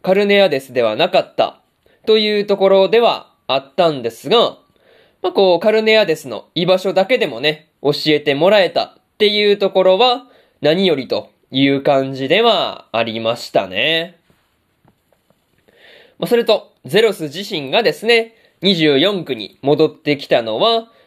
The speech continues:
まあ、二十四区を正すためっていうところがあったわけなんですが、まあ、こう、二十四区を正すっていうことはですね、まあ、この正すっていうことは、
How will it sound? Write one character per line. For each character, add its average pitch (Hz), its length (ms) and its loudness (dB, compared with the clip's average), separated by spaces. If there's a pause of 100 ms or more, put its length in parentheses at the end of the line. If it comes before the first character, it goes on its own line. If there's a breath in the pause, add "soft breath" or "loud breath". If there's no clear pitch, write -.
(120)
ま - 80 0
あ、 - 20 2
二 220 160 2
十 170 220 2
四 170 260 0
区 117 160 -10
を 98 80 -6
正 180 320 -2
す - 80 -20
た 214 140 2
め - 260 -4 (280)
っ - 20 -20
て 233 120 2
い 220 220 0
う 208 60 -6
と 208 100 -2
こ 196 140 2
ろ 185 120 4
が 170 280 -2 (140)
あ 139 100 2
っ - 160 -12
た 131 160 2
わ 165 160 0
け 156 140 -2
な 120 160 -6
ん 107 100 -12
で 101 100 -12
す 123 200 -12
が、 196 300 0 (800 soft breath)
ま 302 60 -4
あ、 330 40 -8
こ 165 540 2
う、 147 40 -6
二 214 120 0
十 170 220 2
四 165 240 0
区 123 140 -4
を 110 100 -2
正 196 280 0
す 185 120 -6
っ 196 40 -2 (360)
て 233 120 2
い 226 260 -2
う 208 60 -8
こ 233 120 -2
と 180 140 -2
は 226 120 4
で 147 100 -4
す 196 140 -12
ね、 220 340 -2 (380 soft breath)
ま - 80 -2
あ、 - 20 -2
こ 196 100 2
の 160 100 2
正 220 280 2
す 247 120 -2
っ 254 40 0
て 220 360 -2
い 214 240 2
う 202 60 0
こ 214 120 0
と 196 140 2
は、 240 300 0